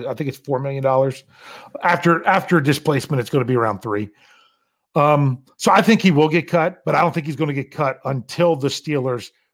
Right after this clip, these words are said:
would sign someone like a Cam Sutton. Um, because there's no, there's no reason to rush it, um, other than the respect. Man, I keep hitting my microphone. Other than the, the respect of letting him get out there for free agency. So that's what I'm saying.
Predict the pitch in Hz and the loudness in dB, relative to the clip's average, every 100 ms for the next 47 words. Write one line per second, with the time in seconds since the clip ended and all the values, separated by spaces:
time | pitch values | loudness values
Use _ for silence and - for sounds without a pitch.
0 | _ 139 120 - 135 127 107 131 110 104 | _ -10 -8 -4 -2 -2 -4 -8 -6 -10
1 | 104 98 90 85 - - _ _ _ _ | -14 -20 -20 -20 -20 -20 _ _ _ _
2 | _ _ _ _ 127 117 110 104 95 _ | _ _ _ _ -8 -6 -6 -10 -18 _
3 | _ _ - 160 202 185 165 175 190 185 | _ _ -14 -4 0 2 2 2 2 2
4 | 175 143 151 151 104 117 104 85 - _ | 0 0 -2 -2 -6 -12 -14 -18 -20 _
5 | _ _ - - 151 131 143 175 160 151 | _ _ -20 -6 -2 -2 -2 0 2 2
6 | 143 135 127 110 - 120 147 117 104 135 | 2 0 -4 -6 -8 -10 -8 -10 -10 -12
7 | - 113 101 113 - - _ - - - | -12 -12 -12 -14 -16 -20 _ -20 -14 -2
8 | 180 170 160 147 156 135 147 131 - - | 0 2 2 2 0 0 0 0 -8 -8
9 | 139 - - - _ _ _ 131 131 120 | -6 -8 -14 -20 _ _ _ -4 -2 -4
10 | 123 147 147 135 127 127 - 127 107 - | -4 -4 -4 -6 -2 -2 -2 -6 -8 -14
11 | 117 104 95 92 - 90 _ - - 98 | -12 -12 -14 -20 -20 -20 _ -16 -12 -12
12 | 87 _ _ _ _ 131 139 131 107 92 | -14 _ _ _ _ -6 -6 -6 -10 -18
13 | - - | -20 -20